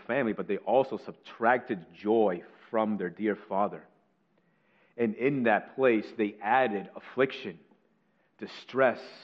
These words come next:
and sorrow, which could have been relieved at any moment by just simply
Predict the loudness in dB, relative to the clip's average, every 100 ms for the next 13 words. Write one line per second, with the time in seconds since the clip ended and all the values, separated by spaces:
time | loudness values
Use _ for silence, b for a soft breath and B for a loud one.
0 | -20 _ _ _ _ -10 -10 -10 0 4
1 | 6 6 0 -6 -18 _ _ _ _ _
2 | _ _ _ _ _ _ _ _ _ _
3 | _ -4 -2 0 2 2 2 2 2 2
4 | 2 2 0 -2 -2 -2 0 0 2 4
5 | 6 4 2 -2 -2 -4 -4 -6 -4 -4